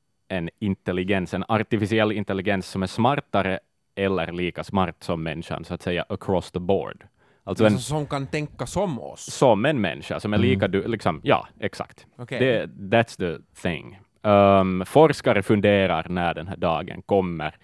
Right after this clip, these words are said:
Speaker 1: eh, och, eh, det här är s-, helt spekulativt alltså, eh, men att de flesta verkar samsas om att det kommer att ske tidigast om femtio år, eller fyrtiofem år, lite
Speaker 2: Okej.
Speaker 1: beroende
Speaker 3: Okej.
Speaker 1: på. Mm. Men, nåja, alltså det finns,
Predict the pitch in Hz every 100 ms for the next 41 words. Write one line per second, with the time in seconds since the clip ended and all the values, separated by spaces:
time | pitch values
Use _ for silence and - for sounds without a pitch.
0 | _ _ _ _ - 90 80 76 82 87
1 | _ - 87 82 73 76 - _ 113 92
2 | 80 82 80 _ - - - 104 76 _
3 | - - 80 - 65 - 85 - - -
4 | - - - - 101 90 82 92 87 78
5 | 76 - - 90 85 - - 101 - 85
6 | 82 90 - 85 85 - 73 80 80 87
7 | 80 80 - 80 76 - _ _ 113 104
8 | 90 69 - 71 - 82 76 _ - 64
9 | - - - _ _ _ - 73 - -
10 | 87 - - 76 82 82 - - - 120
11 | - 101 113 117 90 - - - 104 147
12 | _ - - - - - - - 123 160
13 | 160 131 147 147 123 180 220 110 131 151
14 | 147 175 139